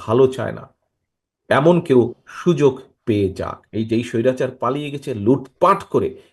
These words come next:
এই দেশকে ধ্বংস করে দিয়ে তারা পালিয়ে গেছে। আমাদেরকে থেমে থাকলে চলবে না, আমাদেরকে সামনে এগোতে হবে। আজকে বিভিন্ন বিষয়, এটি রাজনীতির একটি অংশ,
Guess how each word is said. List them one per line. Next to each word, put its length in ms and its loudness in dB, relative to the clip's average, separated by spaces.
এই 120 0
দেশকে 220 0
ধ্বংস 300 2
করে 160 4
দিয়ে 200 -4
তারা 140 -4
পালিয়ে 340 -6
গেছে। 200 -16
আমাদেরকে 380 0
থেমে 260 -4
থাকলে 260 -4
চলবে 380 -4
না, 80 -12
আমাদেরকে 440 2
সামনে 360 2
এগোতে 260 -2
হবে। 260 -14
আজকে 400 2
বিভিন্ন 480 4
বিষয়, 400 -4
এটি 200 2
রাজনীতির 580 4
একটি 180 -6
অংশ, 180 -6